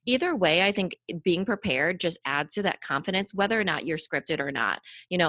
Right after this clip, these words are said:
us being able to keep it under one minute is really hard, for <laughs> instance, unless we're scripted.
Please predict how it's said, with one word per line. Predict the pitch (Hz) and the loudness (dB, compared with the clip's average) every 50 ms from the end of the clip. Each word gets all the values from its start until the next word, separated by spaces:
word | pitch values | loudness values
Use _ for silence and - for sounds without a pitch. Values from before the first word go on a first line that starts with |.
| - - | 2 2
us | 175 180 - | 0 0 0
being | - 196 175 175 | -2 -2 0 0
able | 170 165 160 | 0 -2 0
to | - 165 | -2 -2
keep | 156 - - 185 - | -4 -4 -8 -4 -2
it | 175 156 | 0 0
under | 147 147 151 147 143 | 0 -2 -2 -4 -2
one | 147 147 143 143 | -2 -2 -2 -2
minute | 143 139 135 127 - | -4 -4 -2 -2 -4
is | - - - - | -4 -4 -6 -6
really | 151 151 143 139 147 | -4 -2 -2 -2 -4
hard, | 151 - 139 139 135 127 - | -4 -4 -4 -4 -4 -4 -6
for | - - 143 - | -6 -6 -2 0
<laughs> | |
instance, | - 254 - - - 180 190 - - - - - - - - | 2 2 2 4 4 2 2 2 -2 -14 -16 -16 -12 -4 0
unless | 220 214 214 202 196 170 175 - - | 0 2 2 2 2 2 0 0 0
we're | 170 160 | 0 0
scripted. | 165 - - - 104 - - - 82 | 0 0 0 -2 -4 -2 -2 -2 -2